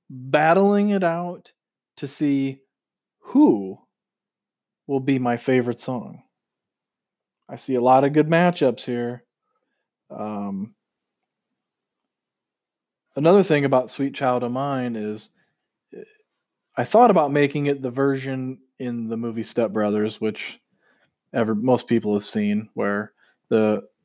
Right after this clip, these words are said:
the family sings it in the car. But, you know, say what you will. That's, that's fine by me. So there you have it. The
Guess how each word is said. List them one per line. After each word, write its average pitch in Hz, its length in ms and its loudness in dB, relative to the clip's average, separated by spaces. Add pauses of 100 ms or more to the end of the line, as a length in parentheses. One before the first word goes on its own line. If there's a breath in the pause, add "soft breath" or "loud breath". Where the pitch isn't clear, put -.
(560)
the 107 280 -2
family 113 420 0
sings 110 280 -4
it - 20 -8
in 101 80 -10
the 107 60 -12
car. 101 420 -4 (260)
But, 135 400 4 (140)
you 147 100 0
know, 127 300 0
say 175 160 6
what 170 180 4
you - 60 -8
will. 104 340 -6
That's, - 400 -14
that's - 220 -14
fine - 280 -14
by - 160 -14
me. - 220 -18 (2000)
So 147 220 4
there 170 160 8
you 175 120 8
have 156 280 4
it. 104 300 -2
The 117 460 0